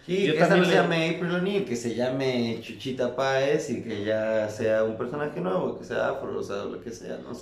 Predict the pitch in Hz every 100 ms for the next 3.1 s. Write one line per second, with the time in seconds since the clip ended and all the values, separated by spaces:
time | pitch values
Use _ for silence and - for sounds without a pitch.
0 | - 233 285 233 143 131 151 175 170 165
1 | 156 147 147 147 170 170 131 117 117 -
2 | - 127 123 - 127 123 123 123 120 -